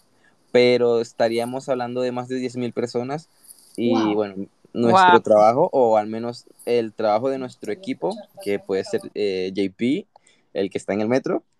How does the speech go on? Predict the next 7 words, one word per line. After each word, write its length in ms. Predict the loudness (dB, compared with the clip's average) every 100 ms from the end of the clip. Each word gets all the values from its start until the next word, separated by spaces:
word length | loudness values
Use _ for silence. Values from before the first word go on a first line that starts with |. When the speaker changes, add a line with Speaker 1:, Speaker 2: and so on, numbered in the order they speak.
| _ _
Speaker 1:
que 180 | -4 -4
es 140 | -4
Rojek, 480 | 2 2 4 0 -4 _ -20 -20 _ -10 2
es 480 | 6 6 4 0 0
expandir 640 | -2 0 2 2 2 2
a 80 | 2
Shapeshift 760 | 0 -6 -6 -8 -6 -4 -6